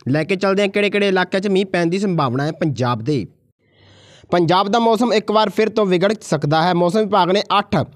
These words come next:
ਅੱਠ ਫਰਵਰੀ ਨੂੰ ਪੰਜਾਬ ਵਿੱਚ ਬੱਦਲਬਾਈ ਤੇ ਨੌ ਅਤੇ ਦਸ ਫਰਵਰੀ ਨੂੰ ਹਲਕਾ ਮੀਂਹ ਪੈਣ ਦੀ ਪੇਸ਼ੀਨਗੋਈ ਕੀਤੀ ਗਈ ਹੈ।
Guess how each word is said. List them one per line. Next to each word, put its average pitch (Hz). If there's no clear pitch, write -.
ਅੱਠ 185
ਫਰਵਰੀ 208
ਨੂੰ 226
ਪੰਜਾਬ 190
ਵਿੱਚ 202
ਬੱਦਲਬਾਈ 185
ਤੇ 208
ਨੌ 202
ਅਤੇ 196
ਦਸ 214
ਫਰਵਰੀ 202
ਨੂੰ 208
ਹਲਕਾ 180
ਮੀਂਹ 190
ਪੈਣ 180
ਦੀ 185
ਪੇਸ਼ੀਨਗੋਈ 170
ਕੀਤੀ 185
ਗਈ 139
ਹੈ। 147